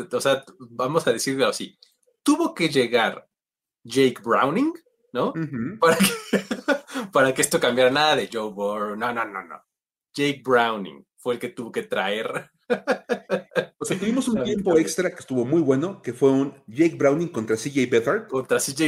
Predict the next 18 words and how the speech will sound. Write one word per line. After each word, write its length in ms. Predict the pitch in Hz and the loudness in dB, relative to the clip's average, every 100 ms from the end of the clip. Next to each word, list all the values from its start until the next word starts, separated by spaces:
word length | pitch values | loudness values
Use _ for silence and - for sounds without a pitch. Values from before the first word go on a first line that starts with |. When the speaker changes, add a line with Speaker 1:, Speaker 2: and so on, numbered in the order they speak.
| 143 | 2
Speaker 1:
Beathard. 340 | - - 427 - - - - - _ _ - - _ _ - - 214 | 0 -2 -12 -14 -18 -20 -20 -20 _ _ -20 -20 _ _ -20 -6 2
Speaker 2:
Y 80 | |
nos 180 | 185 175 | 6 6
dieron 240 | 196 240 233 | 6 2 0
Speaker 1:
<laughs> 260 | - - | -8 -14
Speaker 2:
fútbol 380 | - 175 190 202 | 4 4 6 6
americano 480 | 170 131 131 147 151 | 6 4 4 2 2
digno 280 | 139 147 156 | 0 2 2
de, 280 | 123 - | 2 -2
digno 260 | 123 131 160 | -8 -2 2
de 120 | 127 | 2
prime 260 | 139 139 135 | 2 0 2
time. 420 | 131 196 269 - _ _ - | 0 0 -4 -10 _ _ -16
Agradecemos 600 | 101 110 110 110 147 202 | -8 -4 -2 0 0 0
Speaker 1:
Bien. 120 | 147 | -2
Speaker 2:
a 40 | 117 | -2
los 100 | 110 | -2
dos, 380 | 117 180 - | -2 -4 -8